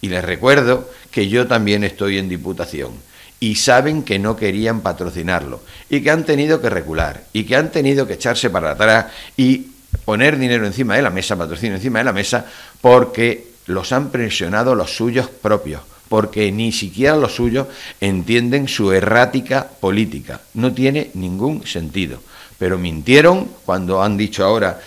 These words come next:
"Sí, sí, patrocinamos al Linares Deportivo". No, no es cierto. Le han quitado el patrocinio y ahora van a ver cómo lo solucionan contratando no sé qué. Y mintieron con lo de Rampa.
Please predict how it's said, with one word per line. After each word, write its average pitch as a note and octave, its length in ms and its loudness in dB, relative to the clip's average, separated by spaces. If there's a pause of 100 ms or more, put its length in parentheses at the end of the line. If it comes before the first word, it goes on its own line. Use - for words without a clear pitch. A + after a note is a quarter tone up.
(120)
"Sí, E3 180 2
sí, D3 240 2
patrocinamos G#2+ 720 -2
al A2 100 -2
Linares G#2 300 0
Deportivo". D#2+ 600 -8
No, G#2+ 260 -4
no G2+ 100 -2
es G#2+ 100 -6
cierto. E2 440 -4 (260)
Le E2+ 140 -4
han G#2 160 -2
quitado A2+ 360 -2
el B2 100 0
patrocinio F2 760 -4 (220)
y C#2 100 -14
ahora F#2+ 680 -2
van F#2+ 200 -4
a F#2+ 80 -4
ver A#2+ 340 0
cómo A2 220 -4
lo F#2+ 120 -2
solucionan G#2+ 720 -4
contratando F#2 680 -4
no F#2 120 -8
sé F2 160 -10
qué. F2+ 200 -8 (540)
Y A#2+ 80 0
mintieron A2+ 560 2
con G2 180 0
lo F2 80 0
de E2+ 120 -2
Rampa. F#2 440 -2